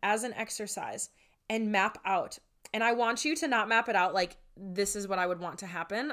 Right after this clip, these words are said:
I want you to write it out as if it was already there, like I am statements. "I have this. I am making X amount of money. My products are in here," as if it is the present. And I want you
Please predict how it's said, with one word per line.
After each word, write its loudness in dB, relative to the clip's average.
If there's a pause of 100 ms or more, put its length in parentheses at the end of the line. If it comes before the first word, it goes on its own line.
I 2
want 0
you -4
to -2
write 0
it 0
out 0 (360)
as 4
if -2
it 2
was 0
already 0
there, -12
like -4
I 2
am -2
statements. -6 (360)
"I 6
have -2
this. -6 (240)
I 4
am 0
making -6
X -4
amount -2
of -6
money. -2
My 0
products -2 (100)
are 0
in -2
here," -2 (340)
as 4
if 2
it 2
is 0
the 0
present. -4 (540)
And 4
I 6
want 4
you 2